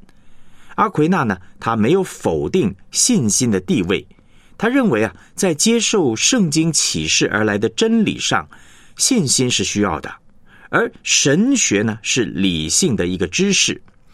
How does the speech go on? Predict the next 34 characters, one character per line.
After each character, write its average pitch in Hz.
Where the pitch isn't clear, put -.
理 143
性 214
知 175
识 175
呢， 98
可 151
以 131
从 104
自 240
然 95
现 123
象 101
经 180
过 156
思 202
维， 110
然 123
后 196
从 131
而 113
得 98
出 131
结 82
论 156
的。 -
那 170
换 254
句 214
话 202
说 170
呢， 139
信 226
徒 82
啊， 220